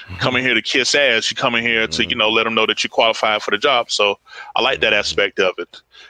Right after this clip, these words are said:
Speaker 2: But yeah, but, you know, just with his scouting background and his ability to have firsthand knowledge of seeing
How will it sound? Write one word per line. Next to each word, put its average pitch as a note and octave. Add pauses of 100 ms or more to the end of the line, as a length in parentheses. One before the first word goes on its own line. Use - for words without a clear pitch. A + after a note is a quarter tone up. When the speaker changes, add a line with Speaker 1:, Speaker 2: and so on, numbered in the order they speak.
(140)
Speaker 2:
But F3
yeah, F3
but, C#3 (360)
you F3+
know, D#3
just F#3+
with F3+
his E3
scouting -
background D3+
and A#2+
his C3+
ability C#3 (120)
to A#2+ (280)
have A#2+
firsthand C3
knowledge B2
of A#2
seeing B2